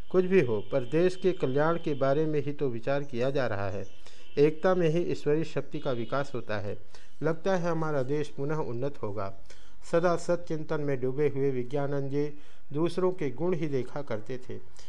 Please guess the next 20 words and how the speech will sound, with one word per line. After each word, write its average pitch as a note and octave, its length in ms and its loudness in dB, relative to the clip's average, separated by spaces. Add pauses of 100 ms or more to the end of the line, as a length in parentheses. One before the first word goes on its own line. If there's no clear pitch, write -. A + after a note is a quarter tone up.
(180)
यहाँ F3+ 280 2
तक F#3 140 2
कि F#3 140 2
अपने E3 400 0
यशोगान D3 1000 0
को A#2 220 -2
भी C#3 420 -2 (420)
दूसरों E3 560 0
के D#3 200 0
सद्गुण C#3 500 0
का D3 160 0
ही B2+ 160 0
परिचायक B2+ 500 -2
मानते A2 400 0
थे। G#2 160 -2 (560)
रंगून D3 540 2 (200)
बंदरगाह C#3 540 0
पर D3 200 0
उनका C3 280 0
स्वागत B2+ 400 0